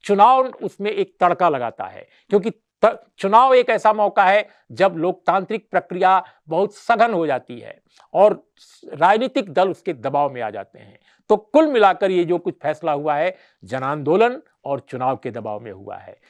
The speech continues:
तो आप जनता को सैल्यूट कीजिए और मनाइए कि जनता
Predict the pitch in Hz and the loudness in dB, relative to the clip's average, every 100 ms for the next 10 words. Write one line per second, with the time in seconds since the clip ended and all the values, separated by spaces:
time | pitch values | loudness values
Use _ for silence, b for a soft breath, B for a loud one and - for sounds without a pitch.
0 | _ - - - 185 156 110 180 202 233 | _ -6 -4 2 2 2 -2 -2 2 2
1 | 226 220 - 208 220 - 220 202 240 - | 2 0 0 -2 -2 -6 -8 -2 -2 -2
2 | _ _ _ _ _ 160 170 170 - 123 | _ _ _ _ _ 2 4 2 -4 -20
3 | 113 147 220 262 254 165 - _ _ - | -12 0 2 6 4 2 -4 _ _ -8
4 | 170 104 185 196 190 190 | -8 0 -2 2 2 2